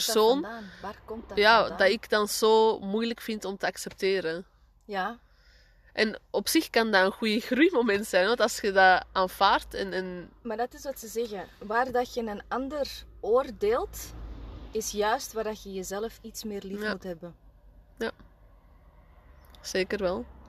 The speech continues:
Speaker 1: Dus ik gebruik dat als een hele mooie spiegel. Het is ook gewoon heel frustrerend, 'cause I was the most judgmental bitch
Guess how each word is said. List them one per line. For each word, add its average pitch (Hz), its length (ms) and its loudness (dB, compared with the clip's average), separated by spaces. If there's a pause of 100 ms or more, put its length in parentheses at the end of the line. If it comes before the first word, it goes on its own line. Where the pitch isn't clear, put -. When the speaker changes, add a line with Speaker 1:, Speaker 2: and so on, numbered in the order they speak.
(220)
Speaker 1:
Dus 185 200 -10
ik 220 100 -6
gebruik 208 400 -4
dat - 420 -8
als 190 180 -8
een 190 160 -10
hele 185 200 -6
mooie 180 240 -8
spiegel. 190 340 -10
Het 220 120 -12
is 190 120 -12
ook 190 160 -12
gewoon 185 180 -10
heel 175 160 -6
frustrerend, 180 720 -8
'cause 175 200 -10
I 165 40 -4
was 170 160 -6
the 170 80 -16
most 165 280 -10
judgmental 170 520 -12
bitch - 260 -10